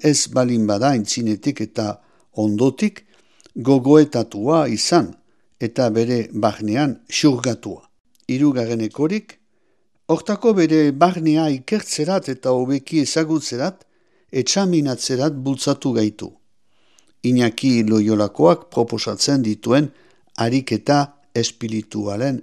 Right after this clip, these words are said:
bidez. Laugarrenik, ideiak eta errealitatearen artean hauta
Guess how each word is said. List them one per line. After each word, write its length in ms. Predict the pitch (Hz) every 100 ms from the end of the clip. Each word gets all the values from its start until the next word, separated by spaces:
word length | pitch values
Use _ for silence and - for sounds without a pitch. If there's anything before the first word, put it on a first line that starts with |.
| -
bidez. 680 | 104 120 139 90 - - - _ _ _ _ _ _ _ _ _
Laugarrenik, 720 | 117 143 127 113 123 233 - _ _ _ _ _ _ _ _ _ _ -
ideiak 480 | 170 202 214 226 185
eta 340 | 165 170 151
errealitatearen 1160 | 160 160 160 180 175 160 - 143 151 143 156 160 147
artean 520 | 127 - - 180 156 -
hauta 480 | 170 160 208 -